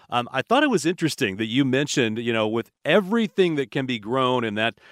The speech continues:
that stretch, that twenty, thirty mile stretch through there, you know, that's been the calling card, but you felt that moving forward, you need to move away from that and be more specific. You talked about some varietals you're excited about, but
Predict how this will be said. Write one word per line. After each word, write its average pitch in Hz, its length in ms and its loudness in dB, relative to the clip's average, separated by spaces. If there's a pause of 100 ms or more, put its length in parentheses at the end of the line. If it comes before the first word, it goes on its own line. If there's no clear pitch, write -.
(300)
that 120 240 0
stretch, 127 460 0
that 113 200 0
twenty, 147 280 -2
thirty 139 240 2
mile 120 220 0
stretch 127 400 -2
through 120 180 -4
there, 104 300 0 (480)
you 131 160 -2
know, 123 160 0 (160)
that's 147 340 0
been 151 540 2
the 113 120 -6
calling 170 480 0
card, 120 320 2
but 110 120 -8
you 139 200 -4
felt 165 460 2
that 117 220 -6
moving 139 400 2
forward, 139 520 2 (460)
you 120 160 -4
need 208 140 -2
to 208 60 4
move 185 200 6
away 131 360 2
from 127 260 -2
that 113 180 0
and 110 100 -10
be 143 140 0
more 131 260 0
specific. 127 680 -2
You 104 80 -6
talked 160 260 0
about 139 260 0
some 120 220 -6
varietals 113 560 0
you're 120 120 -2
excited 135 420 0
about, 101 340 0
but 117 140 -4